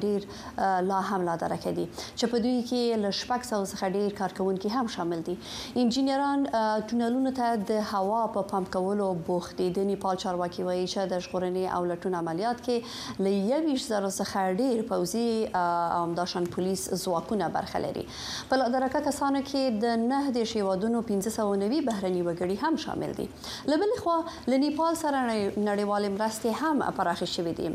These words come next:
متحده ایالاتو شاوخوا درې اعشاریه شپږ میلیون ډالر مرسته اعلان کړې ده. بریټانیا پنځه میلیون پاونډ،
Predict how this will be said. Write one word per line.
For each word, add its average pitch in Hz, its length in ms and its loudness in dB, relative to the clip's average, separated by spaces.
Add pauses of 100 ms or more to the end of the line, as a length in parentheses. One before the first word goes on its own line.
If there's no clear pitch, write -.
متحده 269 460 2
ایالاتو 240 400 0
شاوخوا 220 420 0 (100)
درې 214 260 0
اعشاریه 196 320 -2 (100)
شپږ 339 320 -2
میلیون 240 260 0
ډالر 226 320 0
مرسته 226 320 -2
اعلان 220 260 -2
کړې 220 220 -2
ده. 220 80 0 (400)
بریټانیا 208 500 2
پنځه 214 640 2
میلیون 202 260 2 (140)
پاونډ، 247 340 2